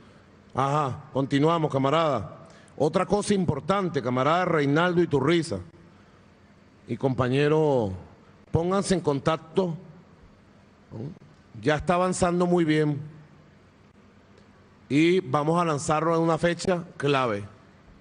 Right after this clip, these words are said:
Vamos a lanzarlo el dieciséis, lunes dieciséis de diciembre. Lanzamos a la vida pública el gran movimiento de teatro infantil y juvenil César Rengifo,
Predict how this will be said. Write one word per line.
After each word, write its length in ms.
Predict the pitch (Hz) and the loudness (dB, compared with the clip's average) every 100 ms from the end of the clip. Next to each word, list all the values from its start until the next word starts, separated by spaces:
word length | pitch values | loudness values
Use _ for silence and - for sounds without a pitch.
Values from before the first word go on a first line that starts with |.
| - - - - - - - - - | -20 -20 -20 -20 -20 -20 -20 -20 -14
Vamos 340 | 107 143 170 180 | -4 0 2 0
a 60 | |
lanzarlo 680 | 160 143 - 170 190 190 - - | 0 -2 0 0 0 0 -2 -2
el 240 | 147 147 | -2 -2
dieciséis, 840 | 123 143 131 127 - 170 185 185 - - - 107 | 0 -2 0 -4 -2 0 2 -2 -8 -18 -12 0
lunes 680 | 131 190 254 233 208 127 | 2 4 4 2 -2 -2
dieciséis 640 | 131 156 147 131 202 208 165 | 0 0 0 -2 0 -2 0
de 120 | 196 | 0
diciembre. 560 | 170 - 220 226 214 - - - - | 0 2 2 2 -2 -6 -12 -20 -6
Lanzamos 920 | 131 147 143 139 - 247 240 214 - - - - - - - - - | 0 2 2 0 0 0 0 -4 -6 -20 -20 -20 -20 -20 -20 -20 -2
a 160 | 151 151 | 0 2
la 120 | 156 | 2
vida 300 | 254 240 214 | 2 0 2
pública 640 | 269 269 262 - 131 95 - - - - - - | 2 2 0 0 -4 -4 -20 -20 -20 -20 -16 0
el 220 | 156 147 | 0 2
gran 280 | 160 220 240 | 2 2 2
movimiento 840 | 226 208 175 170 196 220 214 202 | 2 2 2 4 2 2 0 -2
de 120 | 180 | -2
teatro 400 | 165 160 175 185 | 0 0 2 0
infantil 540 | 190 170 156 143 180 185 | 0 0 0 2 0 2
y 80 | 151 | 2
juvenil 640 | 151 139 202 214 - - - | 2 4 2 2 -4 -10 -14
César 580 | - - 233 - 196 170 | -2 -2 0 -2 0 2
Rengifo, 640 | 151 131 170 180 127 | 0 2 2 2 0